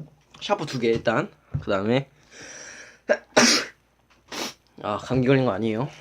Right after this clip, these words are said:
<laughs> 자, 일단 샤프 두 개, 그 다음 필통 하나, 그 다음 색연필 삼십육 가지 색 들어있는 그거 주문했습니다. 자, 일단 보도록 하죠.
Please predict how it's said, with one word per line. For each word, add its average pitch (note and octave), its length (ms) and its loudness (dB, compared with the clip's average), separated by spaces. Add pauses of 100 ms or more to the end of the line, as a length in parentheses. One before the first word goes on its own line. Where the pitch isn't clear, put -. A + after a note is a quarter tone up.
<laughs> - 160 -14 (760)
자, G2 100 -6
일단 G#2+ 180 -2
샤프 D3+ 280 -2
두 C3 100 -2
개, F#3 280 8 (200)
그 - 40 -12
다음 G3+ 140 -6
필통 F3 300 0
하나, G3 320 6 (160)
그 - 60 -20
다음 G#2+ 160 -10
색연필 D#3 760 4
삼십육 D#3 720 -2
가지 C3 200 2
색 - 180 -14
들어있는 G2+ 340 -2
그거 G2+ 320 -4 (1300)
주문했습니다. A#2+ 580 0 (260)
자, F#2+ 120 -6
일단 G2 200 -2 (220)
보도록 G#2 300 -4
하죠. G#2+ 260 -4